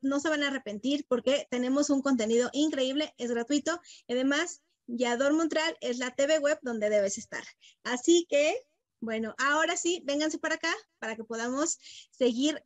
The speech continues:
este, pues, platicando y que nos puedan ver y se quede así que inmortalizado su mensaje. Y ahora sí, Pati, platícame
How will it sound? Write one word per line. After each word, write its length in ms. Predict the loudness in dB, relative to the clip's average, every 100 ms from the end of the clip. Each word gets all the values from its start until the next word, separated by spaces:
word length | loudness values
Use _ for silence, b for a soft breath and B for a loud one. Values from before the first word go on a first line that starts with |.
| _
este, 360 | -2 0 -2 -2
pues, 180 | -2 0
platicando 640 | -2 0 -2 0 0 -2
y 40 |
que 100 | -4
nos 160 | -6 -4
puedan 280 | -4 0 2
ver 200 | 2 0
y 180 | -2 -4
se 180 | -6
quede 240 | 0 2 2
así 220 | 0 -2
que 80 | 2
inmortalizado 640 | 2 2 0 -4 -2 -2 -2
su 140 | -4
mensaje. 500 | -6 -8 -10 -12 -20 _ b b b _ _ _ -2
Y 100 | 0
ahora 180 | 2 0
sí, 140 | 2 0
Pati, 560 | 0 -6 -6 -14 -14 -18 _
platícame 720 | -2 0 0 0 0 -2 -4